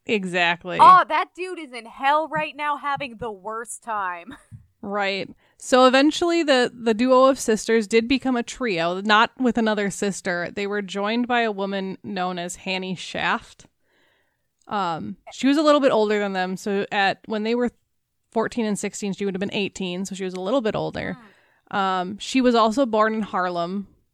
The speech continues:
Speaker 1: in Holland, just like they were. Um,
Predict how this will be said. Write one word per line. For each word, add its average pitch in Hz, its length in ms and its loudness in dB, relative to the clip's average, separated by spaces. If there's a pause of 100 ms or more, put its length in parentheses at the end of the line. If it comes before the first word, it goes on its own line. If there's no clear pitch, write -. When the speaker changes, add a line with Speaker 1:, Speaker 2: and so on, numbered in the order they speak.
(680)
Speaker 1:
in 220 140 -4
Holland, 190 460 2
just 185 180 -8
like 214 220 -4
they 202 180 -2
were. 190 400 -4 (460)
Um, 180 640 2